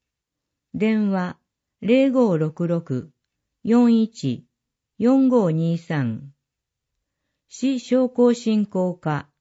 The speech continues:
電話、六五二一六八。私立看護専門学校、一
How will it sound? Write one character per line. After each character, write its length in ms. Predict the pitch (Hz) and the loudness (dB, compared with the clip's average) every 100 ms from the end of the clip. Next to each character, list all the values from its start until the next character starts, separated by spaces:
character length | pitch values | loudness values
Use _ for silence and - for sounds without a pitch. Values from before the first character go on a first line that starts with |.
| _ _ _ _ _ - | _ _ _ _ _ -10
電 340 | 202 214 208 | -4 -2 0
話、 280 | 190 175 170 _ _ _ _ - | 0 -2 -6 _ _ _ _ -6
六 360 | 190 180 262 | -4 -2 -2
五 380 | 247 240 135 120 _ _ _ _ _ _ - | 0 0 -2 -8 _ _ _ _ _ _ 0
二 320 | 247 277 269 | 4 6 4
一 240 | 247 156 | 2 -2
六 240 | 156 156 175 | -4 -4 -4
八。 520 | 170 165 - 120 - _ _ _ _ _ _ _ _ _ _ _ _ _ _ _ _ _ _ _ _ _ _ | -4 -6 -6 -10 -10 _ _ _ _ _ _ _ _ _ _ _ _ _ _ _ _ _ _ _ _ _ _
私 220 | - 254 | -4 0
立 340 | 226 - 151 | 0 -2 -6
看 320 | - 233 254 247 | -4 0 2 2
護 100 | 247 | 2
専 340 | 233 240 240 | 2 4 6
門 220 | 233 226 | 4 4
学 300 | 214 208 208 | 2 0 -4
校、 460 | - 147 123 117 - _ _ _ _ _ _ | -4 -2 -2 -6 -12 _ _ _ _ _ _
一 160 | 180 180 | -4 -4